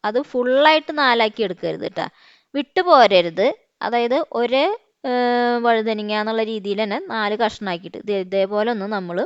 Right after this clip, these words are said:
മുറിച്ചെടുക്കുന്നുണ്ട്. പുഴുവൊക്കെ ഉണ്ടോയെന്നൊന്ന് നോക്കും വേണം ട്ടാ. അങ്ങനെ ദേ എല്ലാതും കൂടെ മുറിച്ച് മാറ്റി വെച്ചിട്ടുണ്ട്. ഇനി ഇതിനെ ഒന്ന് ഫ്രൈ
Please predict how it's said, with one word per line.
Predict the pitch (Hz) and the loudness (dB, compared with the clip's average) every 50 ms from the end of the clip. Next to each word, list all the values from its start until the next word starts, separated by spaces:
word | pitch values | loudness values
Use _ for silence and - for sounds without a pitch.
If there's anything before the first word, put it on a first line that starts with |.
| - _ | -6 _
മുറിച്ചെടുക്കുന്നുണ്ട്. | - 226 190 180 - - 214 190 180 - 185 175 170 190 262 427 - _ - _ _ _ - | -12 -14 -14 -10 -6 -4 -4 -4 -4 -8 -10 -6 -4 -2 -4 -4 -6 _ -20 _ _ _ -2
പുഴുവൊക്കെ | 262 262 254 262 262 - 262 | 0 2 4 4 2 2 -2
ഉണ്ടോയെന്നൊന്ന് | 254 247 233 214 202 208 214 208 208 277 480 - | -2 0 2 2 2 0 -2 -4 -4 -6 -6 -6
നോക്കും | 254 220 208 208 - 202 190 | -6 -6 -6 -6 -6 -6 -6
വേണം | 175 165 160 156 - | -4 -4 -6 -6 -6
ട്ടാ. | 175 - - - _ _ _ _ _ _ _ _ _ - | -8 -8 -8 -12 _ _ _ _ _ _ _ _ _ -8
അങ്ങനെ | 339 302 302 302 302 | -4 0 2 2 2
ദേ | 254 254 254 269 - - | 4 4 2 2 2 0
എല്ലാതും | 220 220 220 220 220 214 214 214 226 | -2 -2 0 4 4 4 4 4 0
കൂടെ | 214 190 214 269 339 | 0 0 0 0 -2
മുറിച്ച് | 294 220 208 190 190 - - 214 | -4 -8 -8 -8 -8 -8 -8 -6
മാറ്റി | 220 208 190 175 180 - 190 | -4 -4 -4 -4 -4 -4 -6
വെച്ചിട്ടുണ്ട്. | 185 170 175 180 - 180 165 160 160 233 370 - _ _ _ _ _ _ _ - | -4 -4 -6 -8 -10 -10 -10 -4 -4 -4 -4 -4 _ _ _ _ _ _ _ -8
ഇനി | 349 359 381 | -4 0 0
ഇതിനെ | 370 339 330 320 320 | 2 2 2 2 2
ഒന്ന് | 311 320 339 | 0 0 0
ഫ്രൈ | - 359 311 254 | 2 4 4 4